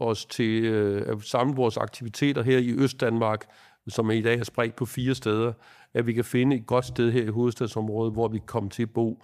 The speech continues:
Så kan det komme til at se en lille smule bedre ud, men, øh, men, men, men vi vil ikke bygge sådan et, øh, hovedkvarter i marmor og søjler og sådan nogle ting. Det, det, det, det vil vi altså ikke.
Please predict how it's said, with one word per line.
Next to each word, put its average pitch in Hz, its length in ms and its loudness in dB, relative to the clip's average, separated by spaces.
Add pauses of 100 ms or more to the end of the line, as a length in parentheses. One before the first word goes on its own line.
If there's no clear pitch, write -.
(340)
Så 143 140 0
kan 151 80 4
det 147 80 0
komme 131 220 2
til 135 100 -4
at 131 60 0
se 147 80 4
en 147 100 4
lille 160 320 2
smule 139 300 2
bedre 120 320 4
ud, 117 240 2 (100)
men, 120 300 6
øh, 113 180 0
men, 120 320 2
men, 120 240 2
men 120 220 0
vi 113 80 0
vil 117 200 -6
ikke 139 180 2
bygge 139 320 0
sådan 120 180 2
et, 113 200 0
øh, 110 60 4
hovedkvarter 120 560 2
i 107 100 2
marmor 110 400 2
og 110 80 0
søjler 110 380 2
og 107 120 -2
sådan - 100 -4
nogle 104 160 0
ting. 101 260 -4
Det, 131 240 2
det, 143 260 4
det, 135 180 2
det 143 100 4
vil 139 140 6
vi 135 80 4
altså 107 300 -2
ikke. 104 220 -4